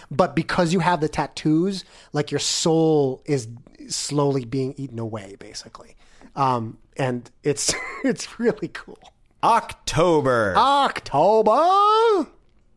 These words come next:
Speaker 2: Well, we both performed at Rock Comic Con, a, a satellite event that happened around
Speaker 1: That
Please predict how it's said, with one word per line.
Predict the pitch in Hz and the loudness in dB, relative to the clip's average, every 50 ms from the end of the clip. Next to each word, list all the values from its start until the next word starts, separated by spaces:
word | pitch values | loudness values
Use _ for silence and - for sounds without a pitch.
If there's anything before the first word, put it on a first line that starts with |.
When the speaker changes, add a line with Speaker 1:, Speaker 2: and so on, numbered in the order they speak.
| - _ _ _ _ _ _ _ - - 120 | -20 _ _ _ _ _ _ _ -12 -4 0
Speaker 2:
Well, | 139 156 185 202 | 2 4 4 4
we | 180 151 | 4 4
both | 165 185 185 - | 4 2 2 0
performed | 190 175 190 180 156 | 0 0 0 0 2
at | 143 | 2
Rock | 127 139 147 - - | 0 0 0 -2 -2
Comic | - 147 135 131 131 | -2 0 0 0 0
Con, | - 135 110 107 110 127 165 165 | -2 -2 -2 0 -2 -2 -2 -2
a, | 117 107 107 107 107 92 - - | -2 -2 -2 -2 -4 -6 -8 -8
a | 104 101 | -8 -6
satellite | - - 123 117 120 127 123 123 117 | -4 -2 -2 0 0 0 0 0 -2
event | 104 110 110 107 117 - - - | -2 -2 -2 -4 -4 -6 -6 -6
that | 113 104 98 - - 110 - | -4 -4 -4 -4 -6 -8 -6
happened | 107 110 - - 110 104 104 - | -6 -6 -6 -6 -6 -6 -6 -6
around | - 104 101 101 101 110 - | -4 -4 -2 -2 -2 0 0
Speaker 1:
That | 381 | 2